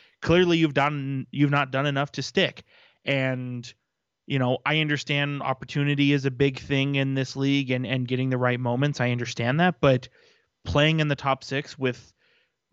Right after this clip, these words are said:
you know, two different pairs of really good players, like,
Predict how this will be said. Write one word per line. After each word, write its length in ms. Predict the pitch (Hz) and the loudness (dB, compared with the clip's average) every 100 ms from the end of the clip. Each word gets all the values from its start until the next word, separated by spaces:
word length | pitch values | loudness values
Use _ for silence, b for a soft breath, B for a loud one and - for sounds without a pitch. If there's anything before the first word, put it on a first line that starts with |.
| - | -6
you 100 | 175 | -2
know, 160 | 135 120 | -2 -2
two 220 | - 165 147 | 0 2 4
different 400 | 139 135 143 - | 2 0 -6 -6
pairs 400 | 127 127 135 127 | -2 0 0 -2
of 280 | 120 110 | -8 -10
really 280 | 107 135 139 | -2 2 2
good 200 | 131 139 | 2 -2
players, 600 | 120 120 123 170 226 - _ _ - | 0 -2 0 0 -2 -10 _ _ -2
like, 300 | 123 123 | 0 0